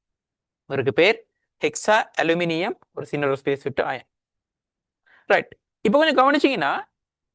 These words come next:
இவரை இப்ப நாங்க வரைஞ்சா, இவரை நாங்க வரையுமே, வரைஞ்சு எடுப்போமே. அமில நடத்தை விளங்கப்படுத்த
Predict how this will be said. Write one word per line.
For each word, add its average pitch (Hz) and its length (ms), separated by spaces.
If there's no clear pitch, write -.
இவரை 311 200
இப்ப 277 160
நாங்க 190 240
வரைஞ்சா, 165 360
இவரை - 180
நாங்க 127 200
வரையுமே, 175 420
வரைஞ்சு 170 240
எடுப்போமே. 175 280
அமில 156 260
நடத்தை 160 300
விளங்கப்படுத்த 160 420